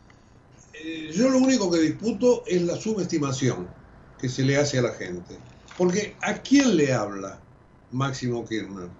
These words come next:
A aquellos que en todo caso tienen la cabeza abierta, que son capaces de mirar las ofertas de todos los partidos para finalmente, eh, decidir en el cuarto oscuro o antes a quién votar,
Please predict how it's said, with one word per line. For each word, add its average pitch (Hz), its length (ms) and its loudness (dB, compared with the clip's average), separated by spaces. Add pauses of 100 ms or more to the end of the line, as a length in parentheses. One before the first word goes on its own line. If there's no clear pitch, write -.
(2000)
A 139 60 -2
aquellos 214 380 4
que 151 300 2
en 139 100 0
todo 139 200 -4
caso 170 300 -2
tienen 147 260 -2
la 131 120 -2
cabeza 131 340 0
abierta, 151 840 2 (320)
que 127 100 -8
son 160 200 -2
capaces 156 580 0
de 135 80 0
mirar 151 600 0 (500)
las 123 240 -4
ofertas 147 840 0 (320)
de 123 80 -8
todos 143 260 2
los 127 160 -4
partidos 175 640 0
para 117 160 -4
finalmente, 127 920 -2 (460)
eh, 107 240 -2
decidir 127 520 2
en 120 240 2
el 110 160 -4
cuarto 127 320 0
oscuro 185 340 2
o 120 240 2
antes 160 380 -2
a 110 80 -12
quién 120 220 -6
votar, 226 500 0